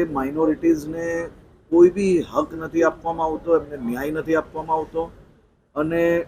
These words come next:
સતત અત્યાચાર કરવામાં આવે છે. મારી તો ઇન્ટરનેશનલ હ્યુમન રાઇટ કમિશન્સને વિનંતી છે કે ખરેખર સાચું જોવું હોય કે, કે હ્યુમન રાઇટ્સ કઈ રીતે હોઈ શકે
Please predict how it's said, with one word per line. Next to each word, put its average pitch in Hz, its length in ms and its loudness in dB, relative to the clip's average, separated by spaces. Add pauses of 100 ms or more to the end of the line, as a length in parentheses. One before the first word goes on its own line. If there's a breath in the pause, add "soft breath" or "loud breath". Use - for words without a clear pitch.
(280)
સતત 208 360 8 (1120)
અત્યાચાર 135 600 2
કરવામાં 104 460 -8
આવે - 120 -18
છે. - 140 -20 (760)
મારી 151 260 2
તો 175 100 2
ઇન્ટરનેશનલ 170 680 -2 (240)
હ્યુમન 143 340 -6
રાઇટ 180 320 4
કમિશન્સને 165 720 -10
વિનંતી 156 480 -4
છે 156 120 -18 (1800)
કે 160 140 -2
ખરેખર 180 580 4
સાચું 160 480 0 (100)
જોવું 170 300 6
હોય 175 220 4
કે, 180 160 -6
કે 175 240 -4
હ્યુમન 135 360 -8 (220)
રાઇટ્સ 151 440 -4 (800)
કઈ 226 180 4
રીતે 156 240 2
હોઈ 127 240 4
શકે 117 300 -12